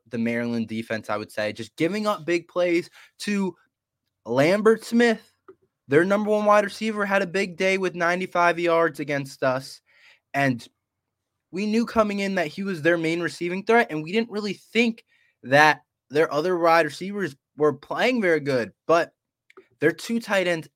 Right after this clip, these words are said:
absolutely killed us in Warren and Johnson. They each had a touchdown. A really good game from those two guys. Those two tight ends are really talented players. But the Terps defense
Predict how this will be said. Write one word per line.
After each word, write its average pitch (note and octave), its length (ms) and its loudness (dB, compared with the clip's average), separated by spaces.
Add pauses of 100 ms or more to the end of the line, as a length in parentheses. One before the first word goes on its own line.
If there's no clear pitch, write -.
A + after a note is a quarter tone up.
(100)
absolutely E3 1000 -2
killed D#3+ 420 0
us C#3+ 320 -2 (340)
in C#3 200 -2
Warren E3 480 0
and C#3+ 160 -2
Johnson. C3+ 600 -2
They C3 240 -4
each F3 240 -10
had D#3+ 180 0
a C#3+ 60 -4
touchdown. B2+ 680 -4 (240)
A A2+ 60 -8
really D#3+ 320 2
good D3+ 160 -2
game C3+ 220 -2
from B2 160 -8
those B2+ 240 -4
two C3 160 -6
guys. A#2+ 320 2
Those C#3 260 -6
two D#3+ 160 -10
tight B2+ 240 0
ends B2 180 -2
are A2+ 100 -2
really A#2 220 -2
talented A2+ 640 -6
players. B2 460 -2 (640)
But A2+ 220 -2 (100)
the A#2+ 100 -8
Terps D3 340 -4
defense D3 420 -6